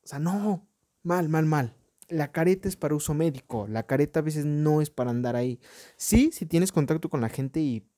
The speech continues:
se quitan el cubrebocas y dices, "Oye, me quiero cuidar, no quiero que me escupas, mejor me pongo la careta".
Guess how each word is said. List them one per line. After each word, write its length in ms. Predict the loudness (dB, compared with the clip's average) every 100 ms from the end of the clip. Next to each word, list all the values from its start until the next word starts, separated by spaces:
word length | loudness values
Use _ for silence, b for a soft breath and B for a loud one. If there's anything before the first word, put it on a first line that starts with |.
| _ -8
se 160 | -8
quitan 240 | -4 -2 -2
el 80 |
cubrebocas 540 | 0 0 2 2 0 -6
y 100 | -6
dices, 380 | -6 -10 -10 -8
"Oye, 320 | -8 -6 -8
me 200 | -8 -12
quiero 220 | -16 -20
cuidar, 640 | -8 -2 -2 -2 -4 -6
no 160 | -8 -8
quiero 180 | -8 -10
que 80 | -8
me 80 |
escupas, 680 | -8 -8 -4 -4 -4 -6 -12 _
mejor 280 | -16 -14 -10
me 80 | -10
pongo 220 | -8 -8
la 100 | -4
careta". 340 | -2 -2 -4